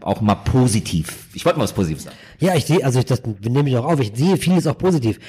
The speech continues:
Speaker 2: Also für uns in Schlachthof ist es die zweite elementare existenzielle Krise, die wir durchlebt haben. Wir hatten zweitausendacht in der Wirtschaftskrise eine wirklich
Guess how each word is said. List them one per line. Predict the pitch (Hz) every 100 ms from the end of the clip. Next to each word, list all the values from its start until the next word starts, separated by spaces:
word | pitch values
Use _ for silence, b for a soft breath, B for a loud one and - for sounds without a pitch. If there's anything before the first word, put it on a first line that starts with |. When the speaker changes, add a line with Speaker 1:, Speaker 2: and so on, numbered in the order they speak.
| B 131
Speaker 2:
Also | 131
für | 110 123
uns | 151 165
in | 127
Schlachthof | 120 143 185 151
ist | 123
es | 113
die | 123
zweite | - 113 123 165 170 - B B B B 151
elementare | 156 139 127 131 139 147
existenzielle | 127 - 127 131 117 131 123
Krise, | - 117 117
die | 110
wir | 101
durchlebt | 98 107 104 -
haben. | 87
Wir | 101
hatten | 101
zweitausendacht | 113 104 101 92 - 160 -
in | 131
der | 113
Wirtschaftskrise | 170 180 - - 139 139
eine | 123 127 120
wirklich | 131 131 -